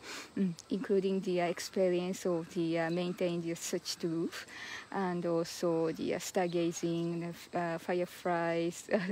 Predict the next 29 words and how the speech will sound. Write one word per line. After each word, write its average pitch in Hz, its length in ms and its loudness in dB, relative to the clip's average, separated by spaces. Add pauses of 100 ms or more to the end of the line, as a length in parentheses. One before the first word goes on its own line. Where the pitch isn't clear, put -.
<laughs> 214 300 4
staring, 165 720 2
and 165 180 -2
also 165 500 0
many 165 240 -2
experiences. 170 840 -2 (100)
So - 180 -4
it's - 160 -4
quite, 453 220 2 (520)
uh, 175 300 4
value 170 260 6
for 165 160 -2
money. 220 320 4
I 320 100 2
think 403 380 -2
it's - 180 0
quite - 260 -2
interesting. - 640 -4 (560)
は 208 240 4
い。 - 120 2 (280)
大 190 120 -4
丈 196 120 -4
夫 202 60 -6
か 202 120 -4
な？ 190 340 0
Did 214 200 0
I 214 80 -2
miss 220 260 -2
anything? 330 320 2